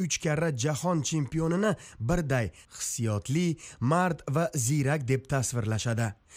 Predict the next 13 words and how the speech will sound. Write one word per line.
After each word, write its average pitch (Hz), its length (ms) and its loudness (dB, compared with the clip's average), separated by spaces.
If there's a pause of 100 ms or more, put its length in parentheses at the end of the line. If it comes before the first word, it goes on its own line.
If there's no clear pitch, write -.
(300)
Tug'ilganida 180 680 2 (160)
Cassius 156 580 0 (120)
Clay 147 280 2
nomini 139 360 2 (100)
olgan 135 400 0
bokschi 202 520 0 (300)
yillar 180 460 2 (100)
o'tib 170 320 0 (160)
islom 170 400 0
dinini 143 320 2 (180)
qabul 139 300 0 (100)
qildi 117 300 0
va 131 180 2